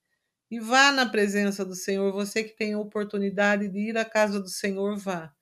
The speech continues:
Quantas pessoas podem e não vão? Até eu tava brincando com uma pessoa outro dia, falando que talvez no céu vai ter um lugar separado pros preguiçosos, Deus vai tratar com os preguiçosos. <laughs> Porque ele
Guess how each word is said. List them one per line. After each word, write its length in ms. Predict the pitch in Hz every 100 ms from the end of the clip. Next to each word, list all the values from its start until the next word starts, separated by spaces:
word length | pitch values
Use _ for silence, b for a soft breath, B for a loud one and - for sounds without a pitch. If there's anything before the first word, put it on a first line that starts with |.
| _ _
Quantas 380 | 233 247 269 262
pessoas 480 | 254 240 233 220
podem 460 | 220 220 214 202 208
e 20 |
não 240 | 202 208 202
vão? 320 | 175 165 165
Até 240 | 180 208
eu 140 | 214 214
tava 240 | 214 208
brincando 540 | 202 208 208 202 196 196
com 120 | 190
uma 120 | 196
pessoa 400 | 190 190 - 185
outro 240 | 185 185
dia, 260 | 180 208 220
falando 500 | 214 202 202 208 208
que 380 | - - 196 180 _ _ _ _ _ _ _ _ b b b -
talvez 380 | 196 185 208 208
no 120 | 214
céu 280 | - 208 202
vai 120 | 214
ter 120 | 208
um 100 | 214
lugar 340 | 220 208 202
separado 680 | 202 208 202 202 202 196 190
pros 160 | 196 196
preguiçosos, 880 | 202 202 196 196 214 220 220 208 180
Deus 220 | 208 196
vai 140 | 214
tratar 420 | 208 214 208 208
com 100 | 202
os 60 | 185
preguiçosos. 840 | - 175 170 - 175 170 104 92 - -
<laughs> 600 | 247 - - - - 120
Porque 320 | 143 240 208 254
ele 180 | 254